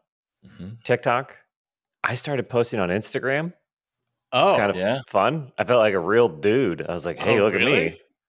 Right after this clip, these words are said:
Speaker 2: Yeah.
Speaker 1: Yeah.
Speaker 3: Wow, you did that.
Speaker 2: I have posted some shit on, on, uh, Instagram.
Speaker 3: <sighs> Okay. Okay.
Speaker 2: So, you know, I'm moving up.
Speaker 1: Yeah.
Speaker 3: This guy.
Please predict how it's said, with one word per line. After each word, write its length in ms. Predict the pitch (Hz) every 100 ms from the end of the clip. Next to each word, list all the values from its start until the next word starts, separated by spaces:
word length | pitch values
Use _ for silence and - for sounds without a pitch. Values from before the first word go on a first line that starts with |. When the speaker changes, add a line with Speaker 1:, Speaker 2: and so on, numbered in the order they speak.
| _
Speaker 2:
Yeah. 140 | - 135 143 175
Speaker 1:
Yeah. 80 | 160 113 _ _
Speaker 3:
Wow, 440 | 156 185 175 123
you 200 | 110 147
did 200 | 156 175
that. 300 | 151 85 82 - - _ -
Speaker 2:
I 100 | 135
have 160 | 147
posted 320 | 156 156 156
some 100 | 143
shit 220 | 139 170 165
on, 260 | 160 156
on, 260 | 151 151 147
uh, 400 | 147 147 143 143
Instagram. 580 | 147 - 151 165 196 190 _ _ _ _ _ -
Speaker 3:
<sighs> 380 | - - - -
Okay. 460 | 214 175 247 233 - _ _ _ _ -
Okay. 240 | 107 -
Speaker 2:
So, 220 | 107 110 107 _ _ _ _
you 80 | 131
know, 80 | 131
I'm 160 | 139 131
moving 300 | 165 170 123
up. 240 | - _ _ _ _ _ -
Speaker 1:
Yeah. 300 | 131 226 202
Speaker 3:
This 160 | 160 -
guy. 320 | 120 90 -